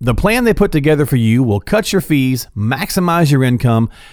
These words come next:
and make sure you're in good shape financially for the rest of your life. Start the conversation by calling today. Don't procrastinate. Call pound two fifty from your cell phone and say the keyword money.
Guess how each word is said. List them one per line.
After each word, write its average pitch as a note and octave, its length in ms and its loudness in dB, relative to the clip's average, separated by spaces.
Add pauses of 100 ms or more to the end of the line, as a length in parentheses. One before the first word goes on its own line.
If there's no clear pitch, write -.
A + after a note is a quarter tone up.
and G#2 120 0
make F3+ 200 0
sure F3+ 440 0
you're - 160 -6
in A#2+ 160 0
good F3 200 2
shape C3 340 0
financially D3+ 800 0
for G3+ 120 -2
the G3+ 100 2
rest A2+ 260 0
of A2 120 -2
your A#2+ 100 2
life. F#2+ 440 -2 (460)
Start C#3+ 280 0
the D#3 80 -2
conversation E3 680 0
by B2+ 140 0
calling D3+ 480 0
today. C3 480 0
Don't A2 320 -2
procrastinate. D#3+ 840 0 (300)
Call G#2 220 2
pound G3 340 2
two A#3 180 0
fifty F#3+ 360 0
from D3+ 180 -2
your B2 100 2
cell F#3+ 280 2
phone F#3+ 340 0 (260)
and G#2+ 140 -2
say E3+ 300 0
the G3 80 0
keyword A#2+ 680 2
money. G#2+ 420 0